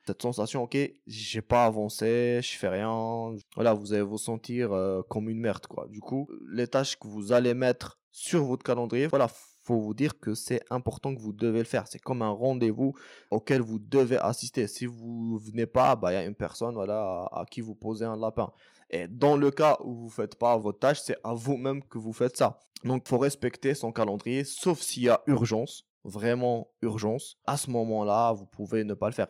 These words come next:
Et justement, il y a une technique, euh, pour être focus pendant sa tâche, c'est faire du deep work.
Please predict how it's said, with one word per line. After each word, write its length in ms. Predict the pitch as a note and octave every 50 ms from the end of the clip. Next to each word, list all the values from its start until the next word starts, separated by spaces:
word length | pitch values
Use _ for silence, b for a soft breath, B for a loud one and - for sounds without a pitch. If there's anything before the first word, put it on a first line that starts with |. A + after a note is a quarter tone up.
| -
Et 100 | A2 A#2
justement, 640 | A2 A2+ B2+ D#3 E3 - - F3 D#3+ D#3 C3 G#2+ B B B B B B
il 40 | A2+
y 20 |
a 120 | A#2 A2 A#2
une 100 | A2+ A2+
technique, 580 | - A#2+ - - C#3 C#3+ D3 D3 C#3 - -
euh, 340 | A#2+ G#2+ G#2+ A2 G#2+ G#2 G#2 G2 -
pour 220 | - A2+ A2 - - -
être 200 | F2+ F#2 - -
focus 800 | - - - - D#3+ D#3 - - D#3 D#3 D3+ C#3+ - - - - _ _ _ _
pendant 420 | B2 A2+ G#2+ A2 A2+ A#2 A#2 A2+
sa 220 | - - A2 G2+ -
tâche, 420 | - B2 C3+ D#3 - - - - _
c'est 280 | - - - - C3 B2
faire 340 | - - C3+ C3+ C3+ B2+ A#2
du 320 | G#2+ G#2+ G#2 G#2 G#2 G#2
deep 280 | G#2+ G#2+ A#2 A2+ - -
work. 260 | G#2 F#2+ - - _